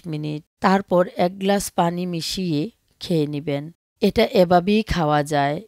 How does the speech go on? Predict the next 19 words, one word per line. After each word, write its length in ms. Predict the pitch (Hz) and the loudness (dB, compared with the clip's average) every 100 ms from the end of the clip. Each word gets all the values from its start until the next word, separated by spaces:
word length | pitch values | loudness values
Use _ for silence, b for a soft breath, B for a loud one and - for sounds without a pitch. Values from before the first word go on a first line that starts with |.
| - | -8
ইফতারের 420 | 202 - 214 214 226 | -8 -2 0 2 2
আইটেমে 500 | 190 170 185 196 220 214 | 0 -2 -4 -4 -6 -4
এটা 220 | 170 175 175 | -4 -2 -2
একটা 200 | - 196 208 233 | -2 -2 -2 -8
উত্তম 360 | - - - 233 | -10 -4 -4 -2
শরবত 460 | - 180 165 196 202 214 | -2 -2 0 -4 -6 -6
হিসাবে 340 | 226 214 233 254 B B B 175 | -4 -2 -2 -2 B B B 0
রাখতে 360 | 175 _ - | 0 _ -6
পারেন। 440 | 156 151 143 143 143 185 _ | -2 0 0 -2 -4 -10 _
আপনারা 400 | - 202 208 202 220 202 | -6 -2 0 4 4 2
ইচ্ছে 260 | - 202 180 | -2 -4 0
করলে 300 | 196 196 170 190 - | 0 2 2 0 -2
এটাতে 340 | 156 160 151 170 | -2 -2 -2 -2
লেবুর 440 | 165 170 165 160 160 160 | 0 2 0 -2 -2 -2
রস, 280 | 151 196 - | -2 -2 -6
মধু, 440 | 180 165 151 156 156 175 180 | -6 -6 -6 -6 -6 -4 -4
কমলার 440 | 165 165 160 156 151 | -2 -2 -2 -2 -2
রস 240 | 156 190 - - | -4 -4 -8 -8
মিশিয়েও 380 | 160 - 170 | -8 -6 -4